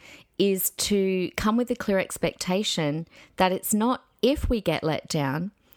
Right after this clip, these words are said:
or disappointed, but we need to teach our young people that it's actually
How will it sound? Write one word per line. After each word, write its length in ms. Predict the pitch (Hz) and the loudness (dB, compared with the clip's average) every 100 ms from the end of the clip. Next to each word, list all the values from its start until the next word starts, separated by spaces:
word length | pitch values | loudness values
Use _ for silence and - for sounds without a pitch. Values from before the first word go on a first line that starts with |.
| - _ | -20 _
or 120 | 185 | 0
disappointed, 840 | 175 180 - - 170 147 143 202 - _ - | 0 -2 -2 -2 -2 0 0 -2 -8 _ -10
but 80 | 190 | -2
we 100 | 202 | 0
need 200 | 208 233 | 0 0
to 100 | 277 | -2
teach 640 | - - 208 254 - - - _ _ - | -2 0 0 0 0 -4 -6 _ _ -2
our 140 | 190 | 0
young 260 | 185 180 196 | 2 0 0
people 320 | 190 170 175 | 0 2 0
that 140 | 170 | 0
it's 140 | 170 - | -4 -2
actually 600 | 190 - - 185 170 175 | -4 -2 0 2 0 -4